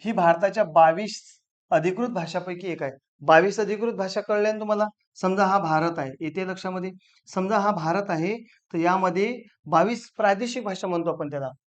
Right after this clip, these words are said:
मुख्य हे जे प्राद-, बावीस आहे, कोणती? समजा हा गुजरात असेल, म्हणजे इथं मी थोडंसं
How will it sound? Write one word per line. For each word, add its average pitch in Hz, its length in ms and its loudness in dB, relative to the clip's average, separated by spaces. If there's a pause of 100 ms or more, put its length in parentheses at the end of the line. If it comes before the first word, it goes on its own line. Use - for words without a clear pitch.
(160)
मुख्य 180 260 -4
हे 202 140 -2
जे 214 120 -6
प्राद-, 185 380 0 (200)
बावीस 165 360 6
आहे, 170 100 0
कोणती? 208 420 -6 (280)
समजा 196 220 2
हा 196 80 6
गुजरात 185 380 6
असेल, 180 320 0 (180)
म्हणजे 175 380 -2
इथं 185 200 -4
मी 190 200 -8
थोडंसं 180 480 -4